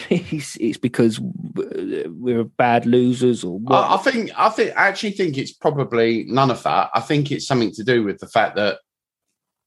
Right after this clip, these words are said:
Speaker 2: people feel like they've been restricted for seventeen months, so it's all got to pour out of them. Do you know what I mean? But
Speaker 1: Yeah.
Speaker 2: whatever it is, people just need to check themselves, man. It's just, it's wrong.
Speaker 1: It's gonna be a funny episode. I'm, I'm, fe-, I'm feeling positive, but yet also a bit somber, really.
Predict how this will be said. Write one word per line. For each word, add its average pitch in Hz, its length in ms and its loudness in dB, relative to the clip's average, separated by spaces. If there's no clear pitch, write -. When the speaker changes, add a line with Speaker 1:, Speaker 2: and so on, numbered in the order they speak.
Speaker 2:
people 123 260 0
feel 120 220 2
like 107 220 4
they've 107 180 -2
been 113 160 2
restricted 104 520 -2
for 85 120 -8
seventeen 87 440 -2
months, 80 220 -4
so 98 120 0
it's 87 120 -6
all 123 80 2
got - 240 0
to - 60 -8
pour 117 200 4
out 113 200 4
of 69 80 -8
them. 69 180 -8
Do 95 100 -4
you 104 40 0
know 107 200 0
what 120 80 -2
I 113 40 -2
mean? 80 240 -8
But 101 220 -4
Speaker 1:
Yeah. 101 200 4
Speaker 2:
whatever 185 280 0
it 123 100 0
is, 101 440 -2
people 180 240 -8
just - 200 -12
need 120 180 -2
to 139 80 -10
check 127 260 -4
themselves, 69 480 -10
man. 78 200 -10
It's 73 140 -12
just, - 240 -16
it's - 180 -20
wrong. 104 200 -6
Speaker 1:
It's 185 120 2
gonna 208 180 2
be 170 120 4
a 151 40 4
funny 135 260 2
episode. 117 460 0
I'm, 120 100 -4
I'm, 131 120 -2
fe-, 180 160 -2
I'm 165 100 -2
feeling 247 240 0
positive, 226 560 0
but 165 180 -2
yet 170 280 2
also 160 260 -2
a - 20 -2
bit 147 140 -4
somber, 139 380 -2
really. 104 460 -4